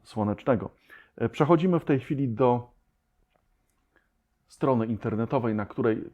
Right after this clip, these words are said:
te symulacje są dostępne. E, zaznaczę tylko, że, e, we wszystkich symulacjach możecie Państwo znaleźć taki przycisk, który powoduje, że macie możliwość ingerencji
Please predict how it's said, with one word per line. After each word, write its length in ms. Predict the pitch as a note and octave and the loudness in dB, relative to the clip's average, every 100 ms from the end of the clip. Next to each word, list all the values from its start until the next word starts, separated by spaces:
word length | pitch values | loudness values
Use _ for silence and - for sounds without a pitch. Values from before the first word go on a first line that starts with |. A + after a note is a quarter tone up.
| _ | _
te 220 | - A#2 A#2 - _ | -2 -2 -2 -10 _
symulacje 600 | - B2 B2 A#2+ - G2 | -2 0 2 0 -2 -10
są 180 | - G2 | -8 -8
dostępne. 580 | F#2+ - G#3+ G3+ F#3 E3 - - - _ | -8 -6 -4 -2 -2 -4 -8 -20 -20 _
E, 260 | - A#2+ A#2 | -4 -2 -2
zaznaczę 560 | A2+ B2 A2+ D3+ F3 E3 | -2 -2 0 -2 -2 -2
tylko, 380 | E3 D3 D3 B2+ | -2 0 0 0
że, 280 | A#2+ B2 A#2+ - _ - | 2 2 0 -14 _ -6
e, 140 | A#2+ | -4
we 220 | A#2 A2+ B2 | -4 -2 -2
wszystkich 440 | G3+ G3 F3+ - | 0 -2 -2 -4
symulacjach 800 | - B2 C3+ E3 E3 F3 D3+ - | 0 2 4 0 0 -2 -2 -4
możecie 360 | B2+ C#3+ D3 | -4 -4 -4
Państwo 460 | C#3+ B2+ B2+ - B2+ | -6 -4 -6 -6 -6
znaleźć 600 | A2+ A#2+ A#2+ A#2+ - - _ _ _ | -2 0 0 -2 -8 -20 _ _ _
taki 320 | - A2+ - A2 | -4 -4 -4 -10
przycisk, 580 | - C#3 C#3 B2 - | -2 -4 -2 -10 -12
który 340 | - - C#3+ D3 | -20 -4 -2 -2
powoduje, 540 | D3 A#2+ A2+ B2 B2 | -4 -4 -2 0 -2
że 160 | A#2 G#2+ | -2 -4
macie 420 | G#2 C3 C#3+ D3+ | 0 0 0 -2
możliwość 440 | B2+ A#2 A#2+ A#2+ | -4 -4 -6 -6
ingerencji 560 | B2+ A#2+ B2+ C3 - A#2+ | -4 -2 -2 -2 -6 -12